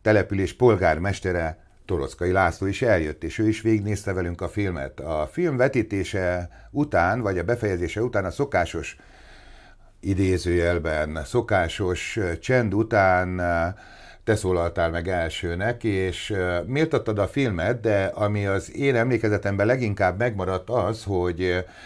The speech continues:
hogy te azért, ö, érted és érzed, hogy mennyire jó ez a film, mert már húsz éve ezzel foglalko-, ezzel a kérdéssel foglalkozol, Trianonnal, és hát egyébként látjuk a munkásságodban, hogy valóban nem csak beszélsz róla, hanem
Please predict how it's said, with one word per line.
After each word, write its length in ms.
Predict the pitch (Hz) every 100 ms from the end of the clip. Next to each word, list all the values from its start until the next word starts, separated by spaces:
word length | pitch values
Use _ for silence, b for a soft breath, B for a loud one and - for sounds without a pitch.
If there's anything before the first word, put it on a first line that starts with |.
| B B B -
hogy 280 | 90 87 -
te 100 | 95
azért, 540 | 160 160 113 95 -
ö, 140 | 98 87 - _ -
érted 400 | 135 123 107 85
és 160 | 82 -
érzed, 500 | 131 120 101 98 -
hogy 260 | 92 90
mennyire 380 | 120 120 98 92
jó 180 | 107 107
ez 120 | 90
a 100 | 87
film, 240 | - 117
mert 160 | 113 107
már 140 | 104
húsz 260 | 104 160 -
éve 240 | 101 110
ezzel 360 | 101 104 98 95
foglalko-, 600 | 90 110 95 85 - -
ezzel 240 | 95 107
a 40 | 101
kérdéssel 580 | - 113 95 85 95 87
foglalkozol, 680 | 104 98 85 80 87 87
Trianonnal, 640 | - 123 104 85 82 78
és 240 | 82 85 - B B B
hát 100 | -
egyébként 380 | 127 110 113 104
látjuk 300 | 117 107 104
a 60 | 92
munkásságodban, 800 | 110 98 87 98 87 85 98 95
hogy 180 | 95
valóban 360 | 90 104 90 90
nem 140 | 101
csak 160 | 107 87
beszélsz 420 | 98 101 92 85
róla, 220 | 92 92
hanem 340 | 87 87 87